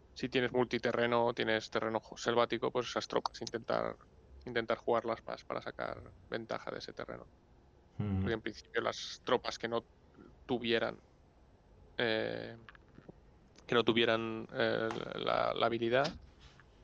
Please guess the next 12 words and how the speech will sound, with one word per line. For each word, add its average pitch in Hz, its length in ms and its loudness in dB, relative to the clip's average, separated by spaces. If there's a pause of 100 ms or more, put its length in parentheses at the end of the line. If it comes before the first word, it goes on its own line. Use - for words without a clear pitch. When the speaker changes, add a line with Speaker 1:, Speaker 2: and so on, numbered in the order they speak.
Speaker 1:
eh, 123 260 6
moverían 117 380 4
una, 110 600 2
una 120 180 2
pulgada 113 400 0
menos 120 500 -8
en 123 160 -8
cada 57 200 2
una 60 140 0
de 57 60 0
sus - 200 -6
habilidades. - 720 -10